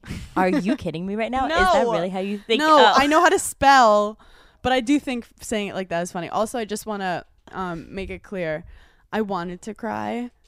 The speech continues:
Speaker 2: but I thought I would have to
Speaker 1: Mm-hmm.
Speaker 2: force it. But, like, I actually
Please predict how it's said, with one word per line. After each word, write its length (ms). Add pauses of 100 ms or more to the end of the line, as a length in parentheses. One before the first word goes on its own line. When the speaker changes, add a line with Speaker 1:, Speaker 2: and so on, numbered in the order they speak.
(160)
Speaker 2:
but 100
I 100
thought 240
I 80
would 120
have 180
to 80
Speaker 1:
Mm-hmm. 80
Speaker 2:
force 320
it. 200
But, 160
like, 360
I 100
actually 800